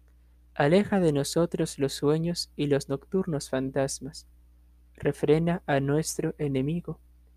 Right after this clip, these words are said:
Conserva castos nuestros cuerpos. Concédenoslo, oh Padre misericordiosísimo. Y tú, el unigénito igual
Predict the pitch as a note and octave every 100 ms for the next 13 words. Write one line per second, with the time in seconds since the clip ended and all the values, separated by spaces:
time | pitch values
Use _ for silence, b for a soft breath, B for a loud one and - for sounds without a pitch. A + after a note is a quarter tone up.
0 | _ _ _ - D#3 D3+ - F3+ F3 D#3+
1 | E3 F#3 - D3 - C#3+ C3+ - C3+ -
2 | - C3+ B2+ - D#3 - - - - _
3 | _ _ _ _ _ _ - D#3 D3+ -
4 | D3+ C#3 C3+ C3+ C#3 C3 - _ _ _
5 | _ E3 D#3 D#3+ F3 F3 F3+ E3+ D3+ -
6 | C#3+ C#3+ - C#3 C3 C3+ - E3 - D3+
7 | D3+ - - - _ _ - _ _ _
8 | - D3+ - D3+ F#3 _ _ - - D3+
9 | D3 D3 - F#3 F#3+ F#3+ F#3 - C#3+ C3+
10 | C#3